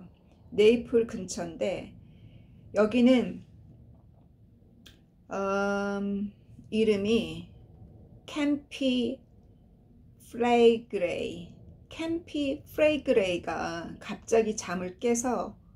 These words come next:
지난주와 이번 주 월요일까지 백오십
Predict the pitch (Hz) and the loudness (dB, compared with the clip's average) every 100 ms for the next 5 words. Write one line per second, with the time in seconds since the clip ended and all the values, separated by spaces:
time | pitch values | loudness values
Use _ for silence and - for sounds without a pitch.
0 | - - - 226 233 220 208 196 175 175 | -20 -14 -4 2 4 4 2 2 2 0
1 | 190 165 175 - 202 220 214 208 202 170 | -4 -12 -18 -12 -6 -2 -4 -2 -4 -2
2 | 175 196 190 175 170 - 202 185 175 - | 0 0 0 -6 -8 -6 -4 -4 -6 -14
3 | - - - - 208 226 233 - 196 208 | -20 -20 -20 -6 4 6 6 2 -4 -4
4 | 240 - | -6 -8